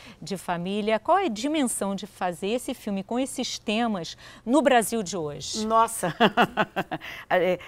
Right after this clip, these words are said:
Speaker 2: esse projeto já é mais antigo, ele já era muito importante, as questões que ele abordava, né? E agora, então, eu acho que vai ter uma contundência maior, porque a gente tá vivendo esses tempos obscurantistas, né?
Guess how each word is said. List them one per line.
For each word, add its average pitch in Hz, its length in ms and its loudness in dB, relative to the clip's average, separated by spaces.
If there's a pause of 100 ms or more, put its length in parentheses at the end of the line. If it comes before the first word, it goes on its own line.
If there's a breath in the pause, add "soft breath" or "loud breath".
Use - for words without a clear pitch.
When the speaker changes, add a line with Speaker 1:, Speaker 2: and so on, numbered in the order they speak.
Speaker 2:
esse 202 220 0
projeto 185 580 2
já 180 120 4
é - 20 4
mais 175 260 4
antigo, 175 560 -2 (240 loud breath)
ele 180 220 -2
já 160 200 0
era 175 320 4
muito 180 400 -2
importante, 165 720 -6
as 151 240 -4
questões 180 500 -4
que 165 120 -10
ele 156 220 -6 (280 loud breath)
abordava, 143 880 -2
né? 160 240 -6 (460 soft breath)
E 175 240 -4
agora, 175 480 2
então, 180 340 -2
eu 175 80 0
acho 175 160 0
que - 60 -10
vai 165 100 -2
ter 165 60 -10
uma 170 140 -4
contundência 160 600 -8
maior, 151 460 0
porque - 160 -12
a 147 40 -8
gente 139 220 -12
tá 151 80 -6
vivendo 139 380 -8
esses - 300 -12
tempos 139 460 -8
obscurantistas, 123 1040 -8
né? 127 160 -10